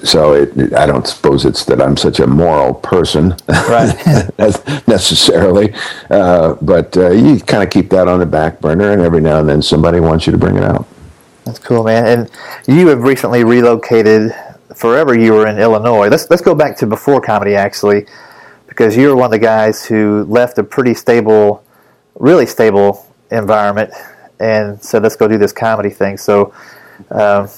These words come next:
Speaker 2: take me through your last two jobs you had before you, you got into comedy.
Speaker 1: Well, I've only had, I've only had three careers. Uh, first, uh, first out of, I went to, uh,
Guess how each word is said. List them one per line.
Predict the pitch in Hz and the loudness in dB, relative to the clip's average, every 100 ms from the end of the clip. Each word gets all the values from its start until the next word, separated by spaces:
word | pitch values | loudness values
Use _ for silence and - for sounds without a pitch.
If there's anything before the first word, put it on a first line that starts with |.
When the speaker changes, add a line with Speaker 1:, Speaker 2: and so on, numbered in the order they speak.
| - 139 | -20 -6
Speaker 2:
take | 165 | -4
me | 151 | -2
through | 139 180 147 | 0 2 4
your | 123 | 4
last | 127 127 - | 2 -2 -2
two | 151 | 0
jobs | 120 113 107 104 | 2 2 0 0
you | 107 | 0
had | 110 104 107 - | 2 2 -2 -6
before | 110 - 107 | -6 0 0
you, | 104 98 - | 0 -8 -10
you | 104 | -4
got | 107 | -2
into | 104 101 | -2 -4
comedy. | 113 104 101 104 _ _ _ _ - | -4 -4 -6 -10 _ _ _ _ 0
Speaker 1:
Well, | 139 135 | 4 4
I've | 143 | 4
only | 143 | 2
had, | 139 123 95 | 2 0 0
I've | 98 | 0
only | 147 127 | 2 2
had | 123 | 0
three | - 123 120 | 0 0 0
careers. | 110 104 98 101 104 | 2 4 4 2 0
Uh, | - 95 92 87 80 - | -4 0 0 0 -2 -6
first, | - 110 101 - - | -4 -2 -2 -6 -2
uh, | 95 90 85 | 0 2 0
first | - 104 104 | -2 -2 0
out | 104 98 | 2 2
of, | 82 - - - - - - - - - | 0 -6 -18 -20 -20 -20 -20 -20 -14 -4
I | |
went | 98 101 - | 0 0 -2
to, | - 101 101 98 | 2 4 4 4
uh, | 98 95 87 87 | 4 4 2 -2